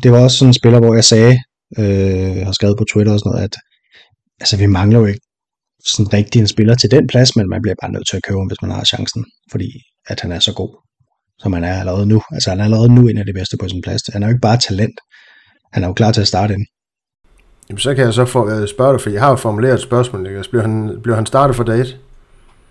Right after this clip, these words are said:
Speaker 2: Og når jeg siger dag et, så er det den, øh, første kamp i sæsonen på San Mamés, så er det ikke, øh, i, i, i opstarten.
Speaker 1: Så det, det, det, det kan jeg da godt have min tvivl om, fordi at,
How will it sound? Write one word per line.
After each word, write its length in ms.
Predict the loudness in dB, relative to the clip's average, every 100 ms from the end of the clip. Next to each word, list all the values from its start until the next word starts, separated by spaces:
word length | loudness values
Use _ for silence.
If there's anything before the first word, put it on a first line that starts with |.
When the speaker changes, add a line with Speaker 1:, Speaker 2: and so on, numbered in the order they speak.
| _ -20 _ _ _ _ _ _ _ _ _ _ _ -6
Speaker 2:
Og 80 |
når 80 | -2
jeg 120 | -2
siger 180 | -2 -4
dag 280 | -2 -2 -2
et, 100 | 0
så 100 | -2
er 40 |
det 180 | -2 -4
den, 140 | -8 -8
øh, 140 | -6
første 260 | -2 -2 0
kamp 200 | -2 0
i 100 | -2
sæsonen 480 | -2 -2 -2 -2
på 100 | -6
San 300 | -6 -6 -6
Mamés, 280 | -6 -2 -2 -2 -16 -20 -20 _ _ _ -10
så 160 | -4
er 40 | -2
det 160 | 0
ikke, 280 | -2 -2 -2
øh, 120 | -6
i, 240 | -6 -8 -10 -14 -16
i, 160 | -12 -12 -10
i 80 | -6
opstarten. 460 | -6 -6 -8 -10 -12 -18 _ _ _ _ _ _ _ _ -4
Speaker 1:
Så 160 | -4 -4
det, 120 | -8 -6 -8 -8
det, 100 | -10 _ -8
det, 300 | -6 -6 -8
det 80 | -4
kan 120 | -2
jeg 80 | -2
da 60 |
godt 160 | -4 -2
have 100 | -2
min 120 | -2
tvivl 280 | -2 -2 -2
om, 80 | -6 -10 -8
fordi 240 | -4 -2
at, 240 | -4 -4